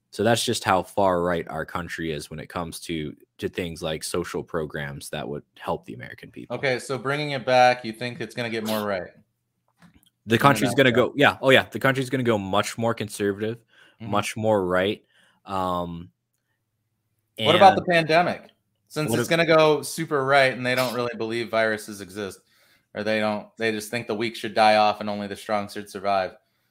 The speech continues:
Speaker 2: Do you think, because we're already having the worst surge out of any country right now and nobody's talking about it right now when a Democrat's in power,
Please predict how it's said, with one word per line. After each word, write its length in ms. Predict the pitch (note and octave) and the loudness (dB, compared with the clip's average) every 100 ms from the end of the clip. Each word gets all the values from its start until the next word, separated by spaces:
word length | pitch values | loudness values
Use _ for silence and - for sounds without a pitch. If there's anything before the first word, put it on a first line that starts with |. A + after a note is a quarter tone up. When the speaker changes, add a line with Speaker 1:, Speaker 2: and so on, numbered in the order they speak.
| _ _ _ _ _ _ G2+ | _ _ _ _ _ _ -6
Speaker 2:
Do 80 | |
you 100 | A#2 | -4
think, 300 | A#2 B2+ A#2 | -2 -4 -6
because 300 | C3 B2 C#3 | -6 -2 0
we're 140 | C3 B2+ | 4 6
already 240 | C3 B2 | 6 4
having 440 | B2 B2 A#2+ A#2 A2 | 4 4 4 -2 -4
the 100 | G#2+ | -2
worst 360 | A2 A#2+ - | -2 -4 -6
surge 280 | A#2+ A#2 A2 | -6 -4 -2
out 140 | A2 | -2
of 80 | G#2+ | -2
any 160 | G#2+ G#2 | -4 -6
country 380 | - G#2+ - G2 | -6 -8 -6 -4
right 280 | G2 G#2+ G#2+ | 0 -2 0
now 260 | G#2 G#2+ A2 | 0 0 -2
and 80 | |
nobody's 360 | G2+ G2+ G2+ G2 | -4 -6 -6 -2
talking 300 | A2 G#2+ A2 | 0 0 -2
about 220 | G#2 G#2 | -2 0
it 120 | G#2 | 0
right 280 | F2+ G#2 G#2 | 0 0 0
now 400 | G2+ G2+ G#2 A2 - | -4 -2 -2 -4 -6
when 120 | G#2+ | -8
a 60 | G2+ | -2
Democrat's 580 | G#2+ G#2 - A2 G#2 - | -2 -4 -2 -2 -2 -6
in 180 | A#2 | -8
power, 400 | A#2 B2 B2+ B2+ | 0 2 2 0